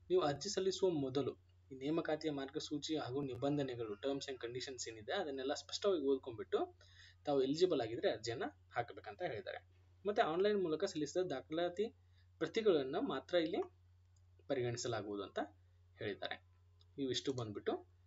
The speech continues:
ಇಲ್ಲಿ ಕೊಟ್ಟಿರ್ತಕ್ಕಂಥ ಒಂದು ಸೂಚನೆಗಳು. ಇಲ್ಲಿ ನೋಡಿ, ನೀವು online ಅರ್ಜಿಯೊಂದಿಗೆ ಲಗತ್ತಿಸಬೇಕಾದ ದಾಖಲಾತಿಗಳು ಈ ರೀತಿಯಾಗಿದ್ದಾವೆ. ಒಂದು ಅರ್ಜಿ ನಿಗದಿತ ನಮೂನೆಯಲ್ಲಿ,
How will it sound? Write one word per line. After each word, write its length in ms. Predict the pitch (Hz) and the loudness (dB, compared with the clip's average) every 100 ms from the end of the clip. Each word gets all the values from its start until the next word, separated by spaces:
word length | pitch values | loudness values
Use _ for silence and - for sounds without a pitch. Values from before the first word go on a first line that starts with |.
| - - | -20 -16
ಇಲ್ಲಿ 120 | - 135 | -8 -2
ಕೊಟ್ಟಿರ್ತಕ್ಕಂಥ 600 | 139 143 127 113 104 107 | -2 -2 -4 -4 -6 -6
ಒಂದು 320 | 113 247 - - _ | -4 -4 -6 -20 _
ಸೂಚನೆಗಳು. 560 | - 151 131 101 104 - - - - - - _ _ - - - - - - _ _ - - - - - | -6 -4 -2 -6 -10 -12 -14 -20 -20 -20 -20 _ _ -20 -20 -20 -20 -20 -20 _ _ -20 -20 -20 -20 -4
ಇಲ್ಲಿ 180 | 160 127 | 0 0
ನೋಡಿ, 180 | 113 202 339 - - - - - - | 0 -2 -4 -14 -20 -20 -20 -18 4
ನೀವು 220 | 185 - | 4 4
online 420 | 156 190 214 233 | 2 2 2 0
ಅರ್ಜಿಯೊಂದಿಗೆ 520 | 214 147 160 175 147 | -4 -2 4 4 4
ಲಗತ್ತಿಸಬೇಕಾದ 680 | 139 139 151 156 151 139 139 | 2 2 0 -4 -2 0 0
ದಾಖಲಾತಿಗಳು 680 | 156 117 - 139 - 120 147 | 2 0 -2 -6 -6 -4 -2
ಈ 160 | 143 | -2
ರೀತಿಯಾಗಿದ್ದಾವೆ. 600 | 113 104 101 98 95 - - - - - - - - - - - - - - - - _ _ | -6 -6 -8 -8 -12 -16 -20 -20 -20 -20 -20 -20 -20 -20 -20 -20 -20 -20 -20 -20 -20 _ _
ಒಂದು 200 | 175 208 | 2 8
ಅರ್ಜಿ 300 | 202 147 156 | 8 8 6
ನಿಗದಿತ 380 | 202 185 165 165 | 6 6 4 0
ನಮೂನೆಯಲ್ಲಿ, 600 | 165 143 139 120 98 - | -2 0 0 -2 -6 -8